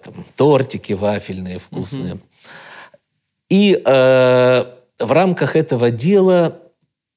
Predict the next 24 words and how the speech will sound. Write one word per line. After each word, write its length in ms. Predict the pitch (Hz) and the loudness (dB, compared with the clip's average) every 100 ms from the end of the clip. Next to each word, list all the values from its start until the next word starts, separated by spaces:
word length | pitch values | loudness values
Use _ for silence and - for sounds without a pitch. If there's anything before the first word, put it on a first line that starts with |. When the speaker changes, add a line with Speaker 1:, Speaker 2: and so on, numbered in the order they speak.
| _ _ | _ _
Speaker 1:
мы 160 | 139 151 | -2 -2
сходили 460 | - 127 117 110 | -2 -2 -2 -2
в 60 | 107 | -4
Конституционный 800 | 113 110 - 117 117 - 123 92 | -8 -10 -12 -14 -8 -4 -4 -4
суд – 400 | - 101 131 - _ _ _ _ - _ | -8 -10 -12 -14 _ _ _ _ -20 _
оспорили 680 | 127 - - 160 185 160 131 | -6 -6 -4 0 2 2 -2
как 280 | 120 110 | -4 -4
раз 360 | 127 143 147 - | 0 0 -2 -6
вот 280 | 101 104 - | -8 -6 -4
эти 320 | 139 - 110 | -6 -4 -6
драконовские 1200 | 90 104 101 123 117 104 - - - 101 98 95 87 | -4 -6 -4 -4 -4 -8 -12 -14 -10 -8 -6 -6 -8
штрафы, 1040 | - - 123 131 - - 104 104 98 95 | -10 -8 -4 -4 -4 -8 -8 -6 -6 -8
изъятие 580 | 87 82 95 104 107 - | -10 -10 -6 -6 -8 -12
сокрытой 560 | - 92 95 85 85 87 | -14 -12 -12 -12 -12 -14
прибыли, 720 | - 139 147 127 107 98 98 | -6 -2 -2 -2 -4 -8 -8
плюс 260 | - 73 | -12 -16
штраф 340 | - - - - | -18 -12 -12 -12
в 40 | - | -14
размере 400 | 80 87 82 82 | -14 -12 -12 -12
сокрытой 560 | - - 90 95 87 | -14 -14 -14 -12 -12
прибыли 560 | 85 120 - 135 131 127 | -10 -6 -4 -4 -6 -8
и 100 | 147 | -10
так 260 | - - | -14 -14
далее. 420 | - 165 165 156 | -4 0 2 0